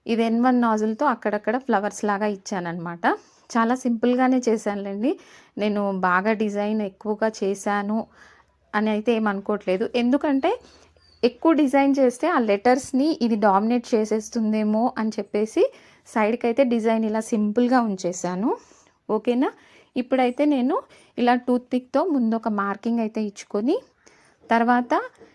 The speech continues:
ఇది కలర్ఫుల్గా ఎలా చేయాలబ్బా అని ఆలోచించి, ఆలోచించి, అంటే,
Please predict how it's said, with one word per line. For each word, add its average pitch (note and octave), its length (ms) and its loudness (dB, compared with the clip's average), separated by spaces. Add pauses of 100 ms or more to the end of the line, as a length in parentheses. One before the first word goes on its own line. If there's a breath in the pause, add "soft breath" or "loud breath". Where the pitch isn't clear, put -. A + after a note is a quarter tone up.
(140)
ఇది B3+ 180 0
కలర్ఫుల్గా C#4 720 0
ఎలా B3 320 0
చేయాలబ్బా A3+ 920 0
అని A#3 160 2
ఆలోచించి, A3+ 560 0
ఆలోచించి, A3+ 720 -2 (400 soft breath)
అంటే, C#4 540 0